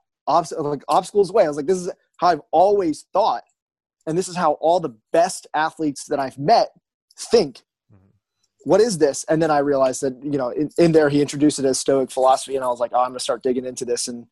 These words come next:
Speaker 1: that's, since then, I've been recommending that, um, athletes read Obstacles Away as an introduction and then start digging into more, um, you know, complex Stoic philosophy and,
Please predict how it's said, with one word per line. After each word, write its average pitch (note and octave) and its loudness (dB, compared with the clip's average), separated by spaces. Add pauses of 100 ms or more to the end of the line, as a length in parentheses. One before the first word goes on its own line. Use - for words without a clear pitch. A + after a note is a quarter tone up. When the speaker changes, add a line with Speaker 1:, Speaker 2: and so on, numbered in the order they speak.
(300)
Speaker 1:
that's, - -2
since E3+ 0
then, E3 2
I've C#3 -4
been C3+ -6
recommending C#3 -4
that, B2+ 0 (520)
um, B2 -4
athletes C#3 -2
read C3+ 2
Obstacles C3+ 0
Away C3+ 0
as C3+ -4
an C#3 -6
introduction C#3 -2
and C3+ -2
then B2+ -2
start C3+ -2
digging C#3 0
into C3+ -2
more, C3+ 2 (400)
um, A#2 -2 (120)
you D3 2
know, A#2+ 4
complex C#3 0
Stoic C#3 0
philosophy C3 0
and, B2 -6